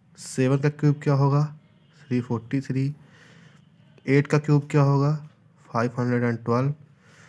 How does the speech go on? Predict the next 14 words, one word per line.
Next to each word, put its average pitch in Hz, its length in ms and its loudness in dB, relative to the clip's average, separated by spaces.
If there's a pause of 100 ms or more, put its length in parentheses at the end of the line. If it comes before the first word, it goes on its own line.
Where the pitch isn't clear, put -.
(380)
नाइन 123 360 2
का 151 140 2
क्यूब 147 360 0
क्या 147 120 2
होगा? 143 300 2 (840)
सेवन 120 180 -2
हंड्रेड 123 240 -6
ट्वेंटी 123 280 -6
नाइन। 123 360 -4 (720)
और 123 180 -6
टेन 127 160 4
का 131 140 2
क्या 127 160 2
होगा? 127 320 0